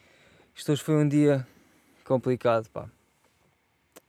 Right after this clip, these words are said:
Episódio sessenta e três do, do meu Podi Podi.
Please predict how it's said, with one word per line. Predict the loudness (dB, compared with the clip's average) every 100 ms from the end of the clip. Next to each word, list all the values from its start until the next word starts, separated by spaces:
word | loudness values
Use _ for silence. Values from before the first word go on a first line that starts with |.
| _ _ _ _ _
Episódio | -10 -2 0 2 0
sessenta | -4 -4 -4 -4
e |
três | -4 -4 -2 -4 -8 -10
do, | -6 -2 -2 -2 -4 -8 -12
do | -8
meu | -4 -2
Podi | 0 0 -2
Podi. | -2 2 2 2 -2 -8